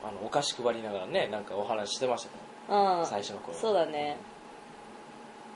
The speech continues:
Speaker 2: やっぱ金ちゃんがね、使えないからさ。
Speaker 1: <laughs> それを言うんですね。<laughs> そうですね。当時結構ね、まだあの、あんまり仲良くなってなかったんでね。
Speaker 2: そうそうそうそう。
Speaker 1: あの、
Speaker 2: 壁があったね、金ちゃんと。
Speaker 1: えー、まあ。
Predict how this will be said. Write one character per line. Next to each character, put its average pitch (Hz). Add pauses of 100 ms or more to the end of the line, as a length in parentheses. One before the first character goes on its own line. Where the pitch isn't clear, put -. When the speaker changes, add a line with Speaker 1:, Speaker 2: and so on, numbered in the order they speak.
Speaker 2:
や 180
っ 175
ぱ 175
金 294
ち 214
ゃ 180
ん 165
が 160
ね、 160
使 -
え 202
な 190
い 180
か -
ら -
さ。 - (240)
Speaker 1:
<laughs> -
そ -
れ 156
を 147
言 147
う 143
ん 127
で 104
す 98
ね。 95
<laughs> 165 (1040)
そ -
う -
で 98
す -
ね。 247
当 269
時 180
結 214
構 127
ね、 247 (100)
ま 156
だ 143
あ 123
の、 107
あ 156
ん 170
ま 170
り 170
仲 208
良 -
く 135
な 160
っ 175
て 143
な 170
か 190
っ 160
た 101
ん -
で -
ね。 220 (120)
Speaker 2:
そ 208
う 190
そ 185
う 180
そ 190
う - (160)
そ 170
う。 165
Speaker 1:
あ 165
の、 165
Speaker 2:
壁 214
が 226
あ 226
っ 220
た 160
ね、 147
金 165
ち 147
ゃ 117
ん -
と。 -
Speaker 1:
え -
ー、 110
ま 117
あ。 -